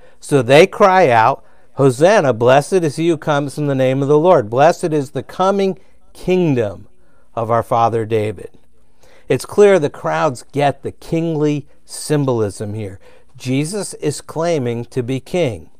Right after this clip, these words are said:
But notice what he's saying when he does this. He's letting them know, "I'm not the kind of king you expect.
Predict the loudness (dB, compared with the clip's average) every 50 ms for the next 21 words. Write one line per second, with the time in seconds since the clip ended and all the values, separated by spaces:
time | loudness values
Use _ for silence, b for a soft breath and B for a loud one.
0 | -20 -20 -20 -20 -20 -20 -20 -20 -20 b b b b b b b b -4 0 0
1 | 2 0 0 -2 -2 0 0 0 -2 -4 -4 -2 0 0 0 0 0 0 -2 -2
2 | 0 2 4 4 4 2 -2 -10 -14 -14 -14 -20 -20 -20 -20 -20 -20 -20 -20 -20
3 | -20 -20 -20 -20 -20 b b b b b b b b -4 -4 -4 -4 -2 0 2
4 | 2 2 2 0 -2 -2 -2 -2 -2 -2 -2 -2 -2 -2 -2 -2 -2 -2 -4 -6
5 | -12 -14 -20 -20 -20 -20 -20 -20 -20 -20 -20 -20 -20 -20 -20 -20 -12 -6 -4 -2
6 | 0 0 0 0 -2 -8 -8 -6 -4 -4 -2 -2 -4 -4 -6 -6 -4 -2 -2 -2
7 | -2 -2 -2 0 0 0 -2 -4 -6 -10 -18 -14 -8 -6 -4 -4 -6 -8 -12 -20
8 | -20 -20 -20 -20